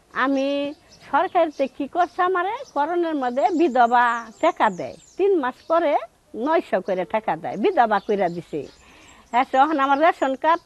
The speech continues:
করার, করবার নিছিল, ছবি ছবি তুলছিলাম, ওখানে বলে আমার হইব না। আমার অফিসার মেয়ে ছেলেটা আইয়া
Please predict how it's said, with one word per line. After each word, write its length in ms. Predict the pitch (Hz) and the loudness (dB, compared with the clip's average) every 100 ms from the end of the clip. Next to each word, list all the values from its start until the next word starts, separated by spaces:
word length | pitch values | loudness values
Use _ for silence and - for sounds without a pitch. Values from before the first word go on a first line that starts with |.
| _ | _
করার, 240 | 320 320 311 - - - | 2 2 2 -4 -20 -4
করবার 400 | 294 359 349 320 | -2 2 2 4
নিছিল, 380 | 330 370 - 277 339 359 - | 2 2 0 4 4 4 0
ছবি 200 | 277 277 | 0 0
ছবি 240 | 302 302 | -4 -6
তুলছিলাম, 560 | - 370 - 277 320 494 - - - - - | -2 -2 0 0 2 0 -4 -20 -20 -14 2
ওখানে 360 | 359 349 269 | 4 4 2
বলে 160 | 254 262 | 2 4
আমার 260 | 254 226 | 4 4
হইব 240 | 226 240 254 | 2 2 0
না। 220 | 160 117 - - - - - | -2 -6 -14 -20 -20 -18 -4
আমার 300 | 247 262 262 | 0 2 4
অফিসার 540 | 330 311 269 - 294 | 2 0 -4 0 2
মেয়ে 220 | 302 330 339 | 2 2 0
ছেলেটা 320 | - 254 262 285 | 0 0 2 4
আইয়া 300 | 277 262 | 4 2